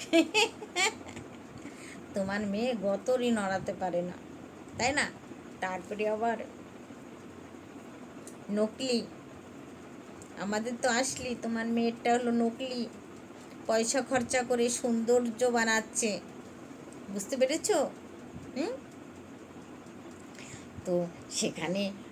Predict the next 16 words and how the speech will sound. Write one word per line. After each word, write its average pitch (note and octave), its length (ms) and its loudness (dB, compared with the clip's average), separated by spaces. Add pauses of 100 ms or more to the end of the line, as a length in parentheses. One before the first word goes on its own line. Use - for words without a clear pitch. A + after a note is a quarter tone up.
(160)
মেয়ে F#3 420 6
একটা F#3+ 240 0
এটিএম F#3+ 460 0 (120)
কার্ড F#3+ 260 4 (160)
তিরিশ F3+ 280 2
চল্লিশ G3 380 0
হাজার F3+ 240 2
টাকা G3+ 220 0
হওয়ার, F#3 280 2 (480)
ওই F3+ 260 4 (320)
মাস F3 220 4 (100)
গেলে G#3 180 2 (120)
এটিএম G3+ 300 0
থেকে G#3 260 -2 (100)
তুলছো, G#3 420 4 (1120)
সেই F3+ 280 4